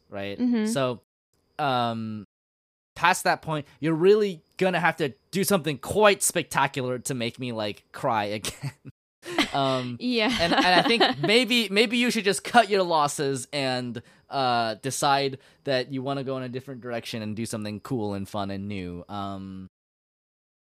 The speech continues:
Speaker 1: and I,
Speaker 2: That's
Speaker 1: I'm,
Speaker 2: what I
Speaker 1: I'm,
Speaker 2: thought they
Speaker 1: I'm
Speaker 2: were gonna do
Speaker 1: curious.
Speaker 2: with this latest arc. Um, that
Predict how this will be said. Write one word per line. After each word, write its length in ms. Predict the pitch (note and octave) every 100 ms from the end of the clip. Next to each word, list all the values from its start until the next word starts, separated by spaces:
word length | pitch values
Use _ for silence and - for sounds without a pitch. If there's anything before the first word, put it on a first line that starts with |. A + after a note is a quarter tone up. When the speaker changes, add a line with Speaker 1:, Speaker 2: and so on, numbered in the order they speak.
| -
Speaker 1:
and 120 | A3+
I, 80 | A#3+
Speaker 2:
That's 120 | C#4
Speaker 1:
I'm, 60 | G#4
Speaker 2:
what 140 | A#4
I 40 | F#4+
Speaker 1:
I'm, 40 |
Speaker 2:
thought 140 | F#4
they 80 | G#4
Speaker 1:
I'm 60 | D#4+
Speaker 2:
were 100 | E4
gonna 200 | D4+ C4+
do 60 |
Speaker 1:
curious. 160 | G#3 D#4+
Speaker 2:
with 120 | F#4
this 160 | B3 A#3
latest 380 | G#3 G3+ G#3 -
arc. 320 | G#3 G3 F3 _ _ _ _ _ _ -
Um, 540 | G3+ G3+ G3+ G#3 G#3+
that 380 | G3+ F#3+ F#3+